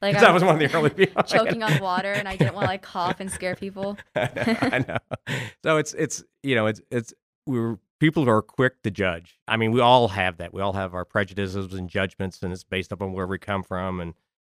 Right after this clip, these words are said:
Speaker 2: what we do, but we've got to, you know, we have to continue to educate ourselves or educate others.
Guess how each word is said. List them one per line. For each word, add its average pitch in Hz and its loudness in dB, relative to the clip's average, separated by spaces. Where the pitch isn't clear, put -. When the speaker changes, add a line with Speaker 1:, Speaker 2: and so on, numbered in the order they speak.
Speaker 2:
what 107 0
we 95 -2
do, 101 0
but 95 -4
we've 98 -6
got 101 -2
to, 90 -8
you 101 -8
know, 85 -14
we 95 -8
have 95 -4
to 92 -8
continue 95 -4
to 95 -14
educate 101 -2
ourselves 92 -4
or 92 -4
educate 95 -6
others. 92 -6